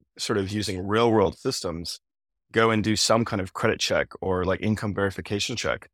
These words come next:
Um, and that's really, really hard to do then if you haven't sort of been, you know, officially sort of employed or compensated. And it's not enough just to sort of go out and say, "Oh, hey, like, you know, I'll go and try to make this official as an individual."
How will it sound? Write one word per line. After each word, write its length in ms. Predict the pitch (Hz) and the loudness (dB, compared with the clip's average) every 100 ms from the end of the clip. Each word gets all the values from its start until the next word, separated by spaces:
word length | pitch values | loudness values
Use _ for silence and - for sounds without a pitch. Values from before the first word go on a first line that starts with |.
| _ _ _ _ _ _ 107 | _ _ _ _ _ _ 0
Um, 280 | 107 101 - | 4 4 2
and 180 | 107 92 - | -2 -2 -4
that's 300 | - 120 - | 2 2 2
really, 320 | 107 131 135 | 0 2 4
really 180 | 117 113 | 4 2
hard 220 | 101 95 | 0 -2
to 60 | 95 | 0
do 180 | 139 165 | 2 2
then 240 | 107 101 | 2 2
if 160 | 98 - | -2 -4
you 140 | 98 | -6
haven't 380 | 98 101 95 85 _ | -2 0 -2 -6 _
sort 180 | - 95 | -10 -8
of 80 | 92 | -6
been, 300 | 95 87 90 _ _ _ - | -6 -4 -8 _ _ _ -6
you 140 | 98 | -4
know, 100 | 82 | -4
officially 580 | - 107 - 98 87 - | -2 -2 0 0 -2 -6
sort 160 | - | -8
of 80 | 95 | -6
employed 460 | 85 98 - 107 87 | -8 -8 0 0 0
or 120 | 82 | -4
compensated. 640 | - 110 131 117 107 90 85 | -2 -2 0 -2 -2 -2 -6
And 140 | 92 - _ _ _ _ - | -8 -12 _ _ _ _ -4
it's 200 | 110 143 | 0 4
not 120 | 139 | 6
enough 240 | 127 123 | 6 4
just 220 | - 107 | 2 -6
to 60 | 104 | -4
sort 180 | - 101 | -2 0
of 60 | |
go 140 | 98 98 | 2 4
out 160 | 104 | 4
and 80 | 90 | 2
say, 220 | - 95 | -2 -2
"Oh, 180 | 87 101 | 2 2
hey, 280 | 98 107 95 | 4 2 2
like, 200 | 92 85 - | 0 -4 -10
you 140 | - 92 | -10 -6
know, 160 | 87 - _ - - | -8 -10 _ -10 0
I'll 160 | 101 | 2
go 160 | 101 98 | 2 0
and 80 | 95 | 0
try 160 | 101 | -4
to 100 | 90 - | -4 -6
make 200 | 98 87 | -10 -8
this 140 | - | -10
official 480 | - 131 - 101 90 | -2 0 2 2 0
as 140 | 92 | -2
an 60 | 78 | -4
individual." 640 | 90 87 175 131 92 98 | -6 2 2 2 0 0